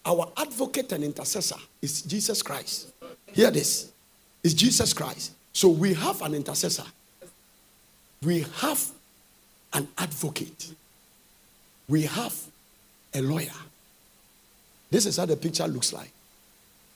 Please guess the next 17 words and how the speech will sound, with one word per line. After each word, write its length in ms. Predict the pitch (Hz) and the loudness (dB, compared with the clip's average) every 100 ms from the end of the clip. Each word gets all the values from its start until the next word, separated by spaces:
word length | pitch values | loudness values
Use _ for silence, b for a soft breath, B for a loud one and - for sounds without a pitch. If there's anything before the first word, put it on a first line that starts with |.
| _ | _
God 320 | 190 269 277 | 4 4 4
has 280 | 160 185 - | -2 0 0
a 60 | 127 | 0
chair 240 | - 156 - - | 0 0 -6 -10
sitting 340 | - 202 - 196 | -2 0 2 2
on 160 | 131 | 2
it. 220 | 139 - 139 147 - - - - - - - - - | -2 -6 -14 -18 -20 -20 -20 -20 -20 -20 -20 -20 -2
Come 140 | 180 | 2
and 80 | 156 | 4
sit 140 | 165 | 2
down 160 | 143 131 | 2 -2
here. 140 | 123 - - - - - - - - - _ - - - - | -4 -10 -20 -20 -20 -20 -20 -20 -20 -20 _ -20 -20 -20 -2
Give 120 | - | 4
me 100 | 190 | 8
your 140 | 165 139 | 8 6
chair. 220 | - - - - _ - - - - | 2 0 -4 -20 _ -20 -20 -6 4
Eh? 180 | 156 | 4